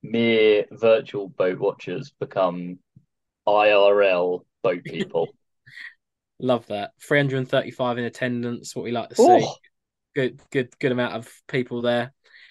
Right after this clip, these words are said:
Speaker 2: And,
Speaker 1: Yeah.
Speaker 2: uh, I, I, I'll, I'll, I'll s-, I'll plug it. Evans Kouassi's goal. Just watch it. He cuts in from, he gets the ball on, like, the, uh, on the byline, um, like,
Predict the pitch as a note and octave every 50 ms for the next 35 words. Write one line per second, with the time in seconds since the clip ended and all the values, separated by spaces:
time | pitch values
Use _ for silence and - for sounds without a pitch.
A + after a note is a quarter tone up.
0 | - _ - B2+ C#3 C#3 C3+ C#3 C#3+ C3+ C3+ C3 - - _ _ - _ _ _
1 | _ _ _ _ _ - B2+ - - B2+ C#3 C#3 - - D3+ D3 - - C3 D3+
2 | D3+ C#3+ C#3 C#3+ - C#3+ C#3+ C#3 C3+ C3+ - - - - C#3+ - C3+ C3+ C3 -
3 | - - D3+ C3+ - A2 F#2+ G2 - _ - - D3 C#3+ C#3+ C#3 C3+ C3+ - -
4 | D3 C3 B2 - - C3 A#2 A2+ A2 - C3 A#2+ A2 G2 F#2+ F#2+ F#2 G2 - _
5 | _ _ _ _ _ _ _ _ - - C#3+ C3 - - C3 A#2 A2+ - - -
6 | A2 G2 F2+ - - - A#2 A#2 A#2+ - _ _ D#3+ - - E3 D3 - - -
7 | D3+ C3+ C3 B2 - - C3 A#2+ - A#2+ A#2+ A#2+ A#2+ - - E3 - - - D3+
8 | C3+ C3+ C3 B2+ A#2+ A#2 A2+ A2+ A2+ A2 A2 - - - - A#2+ A2+ A2+ A2 A2
9 | A2 G#2+ G#2 G#2 G#2 _ _ _ _ - - _ _ _ _ - B2 B2 A#2+ A#2
10 | - C3+ B2+ B2+ A#2+ A2+ G#2+ G2+ G2 F#2+ F#2 F#2 G2 - _ _ _ _ _ _
11 | - - A2+ A2+ A2 A2 A2 A2 G#2+ - - _ _ _ _ _ _ _ _ D3
12 | C3 - - G#2 - _